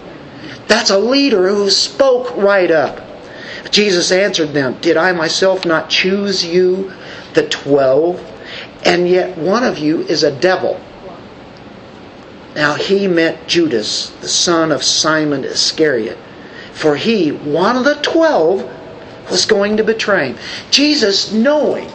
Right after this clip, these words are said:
full well that Judas was going to betray him, put him into the crowd of the twelve apostles?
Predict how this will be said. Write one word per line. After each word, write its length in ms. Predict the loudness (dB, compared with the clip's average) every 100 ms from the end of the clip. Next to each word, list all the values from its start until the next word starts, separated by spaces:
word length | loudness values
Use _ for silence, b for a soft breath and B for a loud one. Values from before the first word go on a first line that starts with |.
| -18 -16
full 380 | -2 2 2 2
well 420 | 2 4 2 2
that 220 | 0 -2
Judas 440 | -2 0 0 0
was 140 | -2 0
going 240 | 0 0
to 60 | -2
betray 400 | -4 2 2 2
him, 260 | 0 -2 B B B
put 280 | -2 0 2
him 300 | 0 0 -4 -2
into 500 | 0 2 0 -2 -2
the 140 | 0 0
crowd 360 | 0 2 2
of 140 | 2 0
the 100 | 0
twelve 280 | 0 0 0
apostles? 680 | -2 -2 0 -2 -2 -4